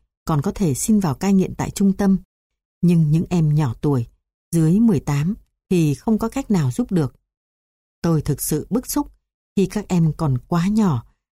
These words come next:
mà đã bị người lớn dụ dỗ vào con đường nghiện ngập ma túy. Các em còn quá nhỏ, không thể vào trường cai nghiện được, mà nếu có vào được thì theo tôi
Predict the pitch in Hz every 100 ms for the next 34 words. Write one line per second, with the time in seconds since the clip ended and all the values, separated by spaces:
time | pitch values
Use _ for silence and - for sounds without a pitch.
0 | - 151 139 156 208 185 156 139 135 185
1 | 202 175 147 - 202 - 190 170 127 131
2 | 139 139 - 170 196 190 170 175 247 _
3 | _ _ _ _ _ _ _ - 196 -
4 | 170 156 156 127 - 147 175 196 160 113
5 | _ _ _ _ 254 220 147 143 131 -
6 | 156 120 190 190 180 143 143 123 _ _
7 | _ _ - 147 135 160 - 196 139 127
8 | 131 - _ _ _ _ 160 139 127 123
9 | _ _ _ - 185 170 180 170 165